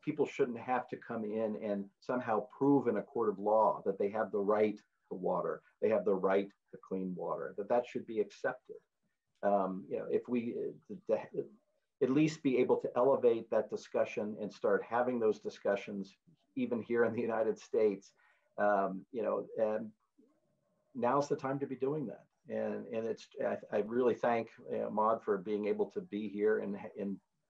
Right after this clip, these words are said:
re-, reminding us that these are not, ex-, you know, this is not uniformly accepted, that there's a right to clean water.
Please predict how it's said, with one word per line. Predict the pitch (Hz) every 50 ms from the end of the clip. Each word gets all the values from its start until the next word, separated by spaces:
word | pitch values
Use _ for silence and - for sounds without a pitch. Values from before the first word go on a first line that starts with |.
| _ _ _ _ _ _ _ -
re-, | 110 113
reminding | 113 117 120 113 107 113 127 151 170 147 117 90 90
us | 87 87 - - -
that | - 104 101 - _ _ _ _ _ _ _ _ _ _ _ _ _ _ _ _ _ -
these | 139 165 214 208 214
are | 208 202
not, | 202 202 208 208
ex-, | 202 - - -
you | - 180 170
know, | 165 151 - -
this | 151 190 190 -
is | 214 190
not | 196 190 190 190 151
uniformly | 160 180 180 180 - - 180 185 180 180 180 185
accepted, | 185 185 - - 202 254 - - - - - - _ _ _ _ _
that | - 123 120 -
there's | 127 120 110 -
a | 120
right | 110 104 104 101 101 92 85 - - - _ _ _ _ _
to | - -
clean | - - 113 104 98 92
water. | 90 85 90 87 - - -